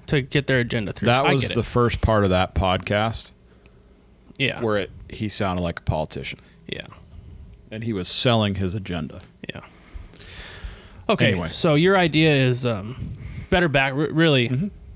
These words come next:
Speaker 1: we need to figure out the background check thing. And I agree with that a hundred percent.
Speaker 2: Right.
Speaker 1: I have a more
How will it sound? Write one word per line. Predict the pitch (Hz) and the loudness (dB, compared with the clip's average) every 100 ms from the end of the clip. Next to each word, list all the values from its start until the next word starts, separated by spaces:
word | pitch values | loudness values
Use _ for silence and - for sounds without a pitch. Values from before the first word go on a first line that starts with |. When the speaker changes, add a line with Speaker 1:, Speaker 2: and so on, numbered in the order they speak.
| - - - - - - - - | -20 -20 -20 -20 -20 -20 -10 0
Speaker 1:
we | 131 | 4
need | 143 | 4
to | 135 | 2
figure | - - - 139 127 | -2 -4 0 2 4
out | 120 110 - | 4 2 0
the | |
background | 113 113 117 120 110 - | -2 -2 -2 -4 -4 -4
check | 113 107 - - - - - | -6 -6 -8 -18 -20 -20 -8
thing. | 117 - | -8 -4
And | - 139 | 0 2
I | 127 | 2
agree | 120 123 | 2 0
with | 120 | 0
that | - 110 | -2 -4
a | |
hundred | - 98 | -4 -6
percent. | - 139 - - - | -6 -10 -12 -14 -14
Speaker 2:
Right. | - - - - - - | -16 -16 -20 -20 -20 -6
Speaker 1:
I | 143 160 180 | 0 4 4
have | 180 160 151 139 | 4 4 4 2
a | 123 | 4
more | 131 127 123 120 | 4 4 4 2